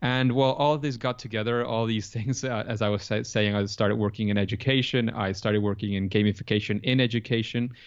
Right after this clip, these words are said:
And after some time, I, I wanted to, to increase the impact of what I was doing and, and actually start reaching more people. And I realized that the, a-, as in games, and this is something a-, as well that you can learn from games, uh, from modern games and video games and mobile games,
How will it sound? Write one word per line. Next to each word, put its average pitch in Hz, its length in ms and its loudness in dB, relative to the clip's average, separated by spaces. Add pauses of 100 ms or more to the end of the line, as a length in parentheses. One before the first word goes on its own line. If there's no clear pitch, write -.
(300)
And 120 120 2
after 117 220 0
some 135 240 0
time, 147 340 0
I, 117 260 0
I 110 180 0
wanted 117 340 -2
to, 113 200 -4
to 113 200 -8
increase 104 580 -4
the 107 240 -4
impact 104 500 -4
of 113 140 -6
what 107 140 2
I 101 60 2
was 101 180 0
doing 95 380 0
and, 104 280 -4
and 104 560 2
actually 110 380 2
start 117 220 0
reaching 110 340 2
more 104 260 4
people. 107 400 -4 (720)
And 117 400 2
I 113 100 4
realized 131 720 2
that 110 600 -4 (180)
the, 110 520 0
a-, 123 300 -2
as 113 120 0
in 113 140 0
games, 107 320 -2
and 110 120 -2
this 98 140 -6
is 110 80 -8
something 123 280 -2
a-, 120 160 -4
as 120 280 -2
well 107 180 2
that 104 100 2
you 101 120 0
can 107 160 -2
learn 107 140 2
from 104 180 0
games, 107 400 4
uh, 104 300 0
from 104 180 2
modern 101 400 6
games 104 280 2
and 92 80 -2
video 104 220 4
games 110 380 2
and 110 140 -2
mobile 107 400 4
games, 135 320 2